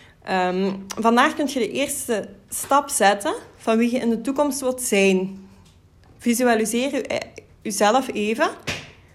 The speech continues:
Hoe dat je in de toekomst wilt zijn. Wat heb je aan? Hoe ziet je eruit? Waar woont je? En begin met kleine stappen.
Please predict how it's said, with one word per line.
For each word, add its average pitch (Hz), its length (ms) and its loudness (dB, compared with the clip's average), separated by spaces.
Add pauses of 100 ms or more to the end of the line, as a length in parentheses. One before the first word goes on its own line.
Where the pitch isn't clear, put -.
(200)
Hoe 247 140 2
dat 294 160 4
je 262 60 4
in 226 140 -2
de 226 100 0
toekomst 233 540 -4 (220)
wilt 208 300 0
zijn. 208 540 0
Wat 196 120 2
heb 214 140 4
je - 120 -6
aan? 196 480 0
Hoe 196 100 -4
ziet 214 240 0
je 214 180 -2
eruit? 190 380 -2 (360)
Waar 208 200 2
woont 240 380 0
je? 185 220 -2 (320)
En 240 120 -2
begin 247 220 4
met 320 140 0
kleine 330 380 0
stappen. 196 600 0